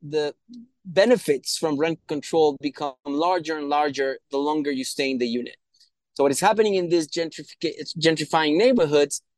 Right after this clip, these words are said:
is that people are being displaced, especially minority households,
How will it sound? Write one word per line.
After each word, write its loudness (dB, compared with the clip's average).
is 2
that 0
people 0
are 0
being -6
displaced, 0
especially -2
minority 0
households, 2